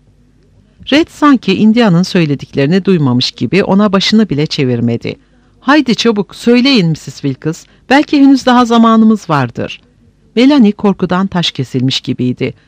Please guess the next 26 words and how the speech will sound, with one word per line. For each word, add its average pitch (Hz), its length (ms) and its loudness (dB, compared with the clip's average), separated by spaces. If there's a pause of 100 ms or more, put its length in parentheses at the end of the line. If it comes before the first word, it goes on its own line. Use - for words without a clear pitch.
(140)
Red'e 214 320 0
bir 226 200 -2
delinin 220 380 2
gözleriyle 190 600 0
bakıyordu 123 460 -4
sanki. 123 500 -8 (420)
Scarlett 196 580 -2
birden 175 320 0
atıldı. 123 500 -6 (360)
"Haydi 294 320 2
oradan 185 360 2
iblis!" 196 440 -4
diye 151 180 0
bağırdı 160 320 0
ve 190 100 2
sonra 175 480 -2
Archie'yi 139 440 -2
uyardı. 131 480 -4 (340)
"Kapıyı 311 320 0
kapatın. 214 460 -2 (240)
Siz 311 240 -2
de 285 100 2
Missus 170 340 0
Melanie 156 360 0
odaya 175 300 2
giriniz. 120 460 -4